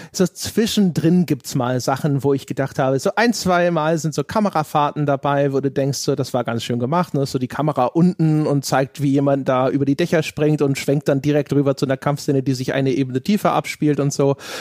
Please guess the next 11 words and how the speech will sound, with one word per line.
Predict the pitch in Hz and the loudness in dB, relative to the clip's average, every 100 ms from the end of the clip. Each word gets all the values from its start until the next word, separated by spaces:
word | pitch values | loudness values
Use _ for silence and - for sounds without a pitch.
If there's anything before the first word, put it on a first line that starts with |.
| 170 | -6
Aber | 131 139 139 | -2 2 2
auch | 143 | 2
da, | - 139 | 0 0
die | 147 | 0
verlieren | - 147 165 175 170 | 0 0 2 2 2
ständig | - - 170 180 165 147 | -2 0 2 4 2 0
ihre | 147 143 | 0 0
räumliche | 143 135 139 139 131 | 0 0 0 0 -2
Orientierung. | 139 135 131 147 135 139 | 0 -2 -2 -2 0 0
Du | 131 | 0
denkst, | 139 143 | 0 -2